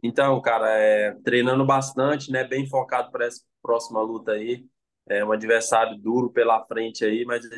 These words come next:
gente sempre focado com o objetivo na vitória, né?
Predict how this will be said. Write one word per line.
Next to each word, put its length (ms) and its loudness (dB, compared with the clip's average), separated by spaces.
gente 140 -12
sempre 680 -2
focado 600 0
com 80 -10
o 60 -2
objetivo 500 -14
na 100 -10
vitória, 440 -10
né? 160 -20